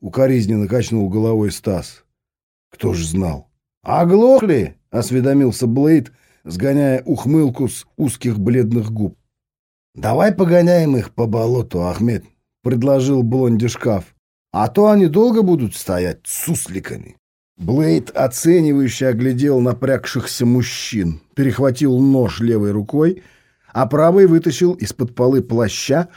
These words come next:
пистолет, потёртый до облезлости Вальтер. У его напарников тоже появились в руках ножи. «Ключи и бабу, быстро!» Стас нервно передёрнул плечами. «Чего ждём?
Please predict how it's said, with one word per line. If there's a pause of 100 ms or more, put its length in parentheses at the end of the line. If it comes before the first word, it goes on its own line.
(380)
пистолет, (280)
потёртый
до
облезлости
Вальтер. (380)
У
его
напарников
тоже (120)
появились
в
руках
ножи. (420)
«Ключи
и
бабу,
быстро!» (240)
Стас
нервно
передёрнул
плечами. (640)
«Чего
ждём?